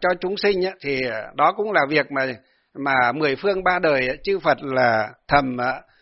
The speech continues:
à, phát nguyện để thực hành, để hộ trì và để hướng, à, chúng sinh đến vậy. Đó. Cho nên ở đây á, thì, à, chúng tôi mới nói như vậy để chúng ta thấy rằng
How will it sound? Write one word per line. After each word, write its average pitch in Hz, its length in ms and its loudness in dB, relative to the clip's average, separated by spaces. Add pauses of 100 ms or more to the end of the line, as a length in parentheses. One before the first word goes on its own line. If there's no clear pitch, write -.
(240)
à, 110 580 -10 (380)
phát 208 160 2
nguyện 156 320 -2
để 120 160 -4 (2250)
thực 139 200 -8
hành, 139 320 0
để 139 320 0 (720)
hộ 143 260 -6
trì 151 260 -4
và 135 140 -2
để 131 320 -2 (320)
hướng, 165 260 0
à, 202 260 2
chúng 175 160 -6
sinh 180 240 -4
đến 156 200 -6
vậy. 143 140 -6 (640)
Đó. 117 320 -6 (640)
Cho 151 120 4
nên 175 180 6
ở 147 120 6
đây 160 220 6
á, 156 100 6 (500)
thì, 135 140 -16
à, 120 160 -10 (240)
chúng 151 180 -14
tôi 156 140 -4
mới 151 260 -8 (120)
nói 156 280 -4
như 202 120 -8
vậy 156 180 -4
để 120 160 -8
chúng 170 160 -12
ta 170 160 -4
thấy 170 180 -4
rằng 131 220 0